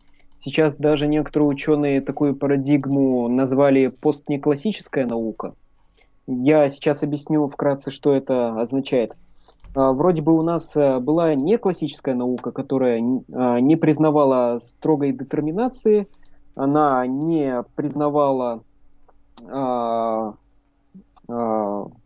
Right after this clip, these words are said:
непротиворечивость, э, идей. То есть,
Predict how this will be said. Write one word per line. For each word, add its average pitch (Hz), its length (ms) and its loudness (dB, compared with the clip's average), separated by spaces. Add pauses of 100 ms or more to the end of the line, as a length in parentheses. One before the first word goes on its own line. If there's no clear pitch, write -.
(180)
непротиворечивость, 156 1200 0 (360)
э, 123 180 -10
идей. 135 380 0
То 143 100 2
есть, - 300 -4